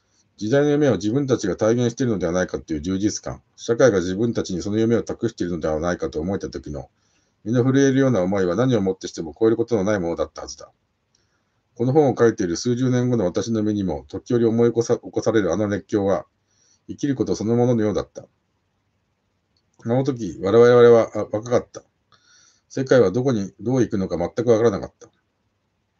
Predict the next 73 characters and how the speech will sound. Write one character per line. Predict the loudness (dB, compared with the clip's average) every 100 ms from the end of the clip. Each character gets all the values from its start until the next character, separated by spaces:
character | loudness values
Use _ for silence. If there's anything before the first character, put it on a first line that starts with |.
| -20 _ _ _
分 | -8
か | 0
っ | 0
て | 0
い | -2
た | 0
連 | -2 -2
中 | -2
が | -2
い | 0
た | -2
と | -4
後 | -6 -4 -6
に |
知 | -6
っ |
た | -8
時 | -6
は | -6
シ | -2
ョ | -2
ッ |
ク | -2
だ | -8
っ |
た。 | _ -20 _ _ _ _ _ _ _ _ _ _ _
そ | -4
の | 2 2
後 | 2 0
は |
知 | -2 -2
っ |
た | 0
こ | 0
と | 0
で | 0
は、 | -2 -2
共 | -4
産 | 2 0 2
圏 | -2
の | -2
一 | -4 -4
部 | -2
は | -2
真 | -2 -2
面 | 0 0
目 |
に | 0
日 |
本 | 0 -2
で | -2
武 | -6
装 | -4 -2
蜂 | 0 -2
起 | -2
を | -6
さ | -6
せ | -4 -4
よ |
う |
と | -4
計 | -6 -4
画 | -2 -6
し | -4
て | -4
い | -2
た |
ら | -2
し | -2
か | -4
っ | -10
た | -10
し、 | -14 -16